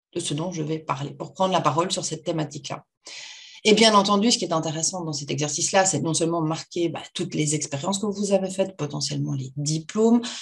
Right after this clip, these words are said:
les résultats que vous avez obtenus, euh, voilà, vous, vous mappez tout, vous, vous notez tout, euh, et vous le faites jusqu'à temps que vous, vous vous sentiez mieux. Et alors très souvent, vous vous rendez compte qu'il y a plein, plein, plein de choses, alors qu'en fait, quand vous considérez, euh, ce que vous allez vivre comme un tout,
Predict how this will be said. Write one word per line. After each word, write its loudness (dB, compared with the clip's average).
les -6
résultats 4
que -2
vous 2
avez 2
obtenus, -2
euh, 2
voilà, 2
vous, -8
vous 0
mappez 4
tout, -2
vous, -2
vous 0
notez 2
tout, -2
euh, 0
et -4
vous 2
le 4
faites 0
jusqu'à 2
temps 2
que -4
vous, -2
vous 0
vous 0
sentiez -4
mieux. 4
Et 2
alors 2
très -2
souvent, 0
vous -2
vous -4
rendez 0
compte -4
qu'il -2
y -2
a -6
plein, -4
plein, 2
plein 0
de 0
choses, 2
alors 0
qu'en 0
fait, 0
quand 0
vous -6
considérez, -2
euh, 2
ce 4
que 6
vous 6
allez 4
vivre 0
comme -2
un -2
tout, -2